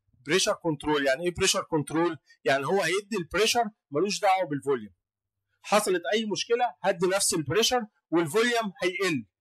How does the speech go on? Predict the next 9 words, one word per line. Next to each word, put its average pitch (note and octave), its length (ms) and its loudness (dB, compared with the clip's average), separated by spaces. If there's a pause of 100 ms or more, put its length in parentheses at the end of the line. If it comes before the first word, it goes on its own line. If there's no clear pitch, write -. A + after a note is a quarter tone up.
(300)
ماليش F3 220 0
دعوه، E3+ 360 2
انا D3+ 200 -2
بتعامل E3 320 0
ببريشر D#3 420 0
بس. C#3 380 -4 (1500)
اول F#3+ 360 2
نفس G3+ 560 -2 (380)
اوكي، F3 440 0